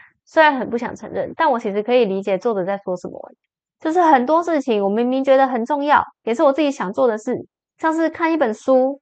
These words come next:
运动、写文章，或是好好的学好一个语言，但是却做起来很无聊，又没有成就感，这种感觉很矛盾。你很想做，你又很不想做，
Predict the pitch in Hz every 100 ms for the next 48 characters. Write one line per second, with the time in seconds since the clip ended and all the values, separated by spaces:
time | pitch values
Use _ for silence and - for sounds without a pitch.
0 | _ - 285 277 311 208 - 254 240 262
1 | 269 311 294 311 302 302 262 277 269 233
2 | - 240 247 202 196 196 196 180 196 180
3 | 170 208 _ _ _ 349 349 339 339 320
4 | 339 277 - 240 196 190 196 214 190 190
5 | 202 214 190 269 220 185 170 180 180 220
6 | 190 - - _ _ - 320 294 226 185
7 | 202 208 214 202 185 220 269 196 - _
8 | _ _ - 247 302 339 240 247 320 -
9 | 220 226 262 302 277 196 226 180 - -